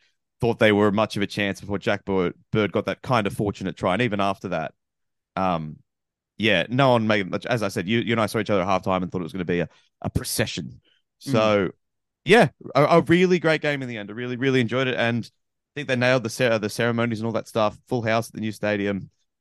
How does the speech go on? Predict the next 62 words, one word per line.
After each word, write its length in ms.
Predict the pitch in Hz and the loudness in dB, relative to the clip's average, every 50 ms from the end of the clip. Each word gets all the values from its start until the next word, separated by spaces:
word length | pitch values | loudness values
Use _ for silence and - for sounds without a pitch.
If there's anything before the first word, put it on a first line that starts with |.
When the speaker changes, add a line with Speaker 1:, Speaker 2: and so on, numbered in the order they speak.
| _ _ - | _ _ -2
Speaker 1:
Uh, 320 | 95 101 107 101 101 87 | 2 2 4 4 2 2
it 40 | - 90 | 0 -4
was, 340 | 95 92 - - - - _ - | -6 -8 -8 -12 -16 -18 _ 0
yeah, 160 | 147 156 165 | 2 4 4
it 100 | - - | 2 2
was 160 | 113 123 113 | 0 -2 -2
a 40 | - | 0
privilege 300 | - 151 143 135 127 - | 0 0 0 0 0 -2
to 80 | 135 113 | 0 2
be 100 | 120 113 | 2 4
there 160 | 107 101 98 | 4 2 0
for 300 | - - 98 95 87 - - _ _ - | -2 -2 -4 -4 -4 -4 -8 _ _ -12
what 80 | 87 | -10
was 80 | 92 95 | -8 -2
a 40 | 92 | 0
very 120 | 104 104 | 2 2
important 480 | 101 95 - - 113 110 107 - 101 92 | 2 0 0 0 0 0 2 0 0 0
day 320 | 101 101 98 95 95 92 - _ _ _ | 2 4 4 4 2 0 -4 _ _ _
on 100 | - 101 | -6 -4
the 80 | 95 95 | -2 0
regular 260 | 95 101 92 95 92 90 | 0 0 2 0 0 0
season 280 | - 101 92 85 87 | -2 -4 -4 -4 -6
calendar 400 | - 98 87 90 92 90 90 78 - | -4 -2 -2 0 0 0 0 0 2
and 320 | 135 135 135 139 139 - - - _ _ _ _ _ _ _ - | 2 2 2 2 0 -2 -8 -18 _ _ _ _ _ _ _ -6
a 60 | 131 | 0
great 220 | 143 170 175 165 | 2 2 4 4
game 180 | 185 175 175 160 | 4 4 4 2
to 80 | 160 | 2
match. 380 | 156 143 107 90 - - - - _ _ _ _ _ _ _ _ _ _ _ _ _ _ _ _ _ _ _ _ _ _ _ _ _ _ _ _ _ _ _ _ _ _ _ _ | 2 0 0 0 -4 -10 -20 -20 _ _ _ _ _ _ _ _ _ _ _ _ _ _ _ _ _ _ _ _ _ _ _ _ _ _ _ _ _ _ _ _ _ _ _ _
Um, 340 | 101 104 107 107 107 104 - _ _ _ _ _ _ _ _ - - _ _ _ _ _ _ _ _ _ _ _ _ _ _ _ _ - | -6 -4 -2 -2 -4 -6 -10 _ _ _ _ _ _ _ _ -20 -20 _ _ _ _ _ _ _ _ _ _ _ _ _ _ _ _ -6
let's 340 | 131 156 - - - - - _ - - | -6 -6 -6 -8 -14 -18 -20 _ -8 0
he-, 120 | 120 139 | 2 4
uh, 320 | 147 143 - 135 139 135 | 4 6 6 6 6 6
and 80 | 123 139 | 6 6
then 160 | 156 151 151 143 | 4 4 4 4
we, 80 | 151 160 165 156 127 | 4 4 4 4 4
we 80 | 147 | 4
now 120 | 156 160 160 | 4 4 4
have 80 | 156 | 4
to 80 | 139 147 | 4 4
wait 160 | 151 156 156 | 4 4 2
an 60 | 147 | 2
hour 320 | 135 147 175 202 185 147 98 | 2 4 4 6 6 4 4
for 120 | - 151 | 2 -2
another 260 | 147 147 165 185 190 | 0 0 0 0 0
great 260 | 170 139 139 123 110 - | 0 0 0 0 0 0
game, 260 | 113 104 92 90 104 | -2 -2 -2 -2 -2
another 240 | 123 147 156 160 151 | 0 0 0 0 0
five 360 | 135 - 151 143 139 135 - | 0 2 4 4 4 2 0
tries 260 | - 135 123 120 - | -2 -4 -4 -4 -4
to 100 | - 110 | -10 -10
four 200 | - 113 107 101 | -6 -4 -4 -4
contest. 420 | - - 107 117 120 139 139 - | -4 -4 -4 -2 -2 -2 -4 -4
But 80 | - 107 | -6 -8
this 160 | - 160 - | -8 -6 -2
one, 160 | 113 101 104 | -2 -2 -2
the 80 | 110 113 | -2 -4
team 180 | - - 120 123 | -4 -4 -4 -4
that 80 | 104 | -4
scored 200 | - - 127 120 | -6 -6 -6 -6
five 240 | - 131 127 131 127 | -4 -2 -2 -2 -2
tries 280 | - 143 135 143 139 | -4 -4 -4 -6 -6